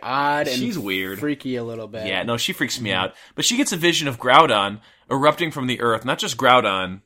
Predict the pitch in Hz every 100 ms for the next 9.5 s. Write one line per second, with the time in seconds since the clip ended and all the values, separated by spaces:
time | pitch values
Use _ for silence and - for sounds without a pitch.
0 | _ _ _ _ _ _ _ _ - 87
1 | 135 90 117 113 - 87 101 113 151 127
2 | 131 113 104 98 95 95 95 92 90 -
3 | - _ 104 113 120 135 131 127 123 123
4 | 123 123 123 113 135 131 127 127 165 180
5 | 147 127 - 156 131 135 135 127 117 -
6 | 123 120 120 113 110 113 120 120 110 113
7 | - 160 156 131 113 131 131 123 117 117
8 | 113 147 131 - - 175 127 120 110 -
9 | 135 170 190 143 117